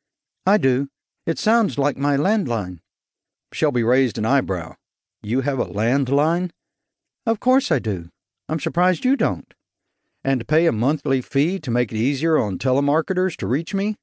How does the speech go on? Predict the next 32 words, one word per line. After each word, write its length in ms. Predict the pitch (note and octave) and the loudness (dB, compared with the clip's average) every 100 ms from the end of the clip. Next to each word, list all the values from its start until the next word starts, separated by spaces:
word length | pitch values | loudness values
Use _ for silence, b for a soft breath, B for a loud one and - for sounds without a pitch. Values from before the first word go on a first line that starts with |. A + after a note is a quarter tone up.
| _ _ _ | _ _ _
I 80 | G2 | -2
don't 240 | G2+ - | -2 -2
think 220 | C3+ G#3+ | 0 0
so." 340 | - G2+ D#2+ F2 _ _ _ _ _ _ _ _ _ _ | -2 -4 -2 -6 _ _ _ _ _ _ _ _ _ _
"And 140 | G3+ | 2
what 160 | G#3+ G#3+ | 2 2
will 100 | F#3+ | 0
you 160 | F#3 F3+ | 0 0
do 220 | F#3+ F#3+ | 2 2
when 220 | F3+ D3+ | 0 0
terrorists 540 | - A3 F#3 B2+ - | 0 0 2 0 -2
knock 260 | D#3 D#3 - | -2 -2 0
out 180 | D#3 D3+ | 0 2
all 180 | D#3 D3+ | 0 0
the 100 | C3 | -2
cell 260 | - G#3+ | 0 0
towers 440 | F#3+ C#3 B2+ C3 B2 | 0 0 0 0 -2
in 100 | A2 | -4
the 80 | |
country? 460 | G#2+ C3 G2 F#2 F2+ _ _ _ _ _ | -4 -4 -4 -12 -16 _ _ _ _ _
How 120 | F#3 | 0
will 100 | G3+ | 2
you 140 | F#3 F3 | 0 -2
contact 560 | - A#3 G#3+ D#3 A#2 | 0 0 2 0 0
anyone?" 460 | C3+ A2+ G#2+ F2 E2+ _ _ _ _ _ _ _ - | -2 -2 -2 -6 -10 _ _ _ _ _ _ _ -4
"You're 140 | B2 | -2
assuming 400 | A#2 C#3+ C3 A#2 | 0 0 0 0
I'll 280 | G#2+ G2+ F#2 | 0 0 0
want 380 | F#2 E3+ - - | 0 0 0 -6
to 100 | G2 | -4
contact 580 | - G2+ F2+ A2 F2 A#2 | -2 -2 0 -2 -2 -2
anyone." 520 | F#2 F2+ F#2 - - | -2 -2 -4 -8 -16